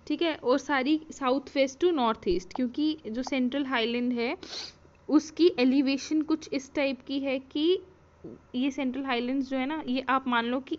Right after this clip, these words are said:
इस तरह से इसकी एलिवेशन है, ठीक है। नहीं, एक सेकेंड, इसकी एलिवेशन जो है ये इस, अ, this is our south west, मैं, हाँ,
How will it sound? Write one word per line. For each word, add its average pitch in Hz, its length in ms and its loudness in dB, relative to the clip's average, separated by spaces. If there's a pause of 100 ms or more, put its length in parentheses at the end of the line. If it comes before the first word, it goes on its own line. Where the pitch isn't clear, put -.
(100)
इस - 200 -6
तरह 254 240 2
से 247 140 -2
इसकी 220 280 -2
एलिवेशन 190 540 0
है, 196 120 -16 (680)
ठीक 277 200 -4
है। 269 160 -4 (1800)
नहीं, 202 160 -8 (540)
एक 208 140 -10
सेकेंड, - 300 -12 (880)
इसकी 302 420 0
एलिवेशन 277 640 0
जो 285 120 0
है 277 380 -2
ये 262 360 -2 (100)
इस, 262 180 -10 (180)
अ, 220 400 -2 (1400)
this 240 260 -4
is - 340 -10
our 233 380 -4
south 220 340 -6
west, 220 380 -10 (1080)
मैं, 208 320 -10 (880)
हाँ, - 320 -10